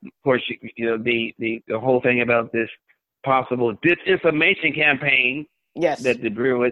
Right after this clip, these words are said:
Speaker 1: that they're worried about themselves, uh, to, to try to keep the, uh, count down, and then the basic distrust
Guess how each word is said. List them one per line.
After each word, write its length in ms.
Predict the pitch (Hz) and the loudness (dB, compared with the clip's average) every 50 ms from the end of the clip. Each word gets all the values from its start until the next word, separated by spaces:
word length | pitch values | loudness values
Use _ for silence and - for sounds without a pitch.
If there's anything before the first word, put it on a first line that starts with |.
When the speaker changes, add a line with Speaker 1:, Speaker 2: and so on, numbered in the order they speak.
| - - - | -2 -6 -12
Speaker 1:
that 240 | 107 95 101 113 107 | -8 -4 -4 -2 0
they're 140 | 117 139 156 | 2 2 2
worried 200 | - 127 127 123 | 2 2 2 2
about 240 | 117 113 120 117 113 | 2 2 2 0 0
themselves, 680 | - 110 113 110 - - 131 151 165 151 131 127 123 - - _ - 117 | -2 -4 -6 -4 -2 0 2 4 4 4 2 2 -2 -6 -12 _ -4 -2
uh, 400 | 113 113 110 110 107 110 113 113 - _ _ _ _ _ _ - | 0 0 0 0 -2 -2 -6 -8 -12 _ _ _ _ _ _ -8
to, 160 | 120 117 117 _ - | -8 -8 -8 _ -10
to 520 | 110 - 113 117 113 - 113 - - 104 - | -10 -8 -8 -10 -10 -10 -10 -10 -10 -8 -4
try 240 | - 123 120 123 120 | 0 0 2 2 2
to 240 | 117 - 120 113 110 - | 0 -2 -4 -6 -4 -4
keep 160 | - 127 120 - | -4 -4 -4 -4
the, 120 | - 107 104 _ - - | -4 -8 -8 _ -8 -4
uh, 220 | 107 107 104 107 107 110 | 0 0 0 0 -2 -4
count 340 | - 135 127 120 120 - - | -2 0 0 0 0 -2 -2
down, 420 | 110 113 113 113 117 120 123 127 - _ - _ _ - | -2 0 2 2 2 0 0 -4 -6 _ -20 _ _ 0
and 120 | 117 120 | 2 4
then 260 | 127 123 123 120 113 | 4 4 2 2 2
the 300 | 113 120 120 117 110 117 - _ _ _ _ _ - 107 | 2 4 4 4 2 0 -4 _ _ _ _ _ -8 -2
basic 560 | 120 135 143 147 135 135 - 131 120 110 - _ _ _ _ _ _ _ _ _ _ - | 0 2 4 4 2 2 0 -2 -2 -2 -4 _ _ _ _ _ _ _ _ _ _ -6
distrust 540 | 110 135 139 - - - - 139 143 135 - | -2 -2 -2 -2 -2 -2 2 2 2 2 0